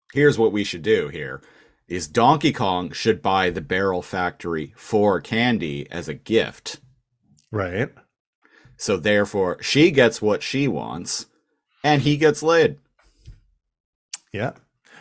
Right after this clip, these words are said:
Speaker 2: Donkey Kong, the, the, the, the journey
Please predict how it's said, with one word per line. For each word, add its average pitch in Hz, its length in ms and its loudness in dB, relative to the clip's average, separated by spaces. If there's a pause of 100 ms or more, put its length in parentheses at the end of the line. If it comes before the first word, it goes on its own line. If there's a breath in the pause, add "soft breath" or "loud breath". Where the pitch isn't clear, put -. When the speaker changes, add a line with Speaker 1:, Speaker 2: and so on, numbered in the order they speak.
(100 soft breath)
Speaker 2:
Donkey 135 400 2
Kong, 90 480 -4 (880)
the, 127 320 0 (680)
the, 120 220 -2
the, 110 880 0
the 113 120 0
journey 117 320 4